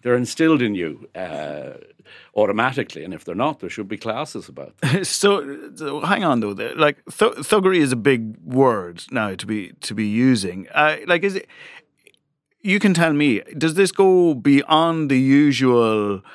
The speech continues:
Speaker 2: uh, sport supporter choyoiking, like, you know, uh, trading insults and, and so on? It, it, is it more than that?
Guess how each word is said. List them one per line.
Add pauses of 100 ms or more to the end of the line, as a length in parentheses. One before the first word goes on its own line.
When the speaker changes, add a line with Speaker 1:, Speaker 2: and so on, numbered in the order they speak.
(360)
Speaker 2:
uh,
sport
supporter (140)
choyoiking,
like, (200)
you
know, (200)
uh, (800)
trading
insults
and,
and
so
on?
It,
it,
is
it
more
than
that?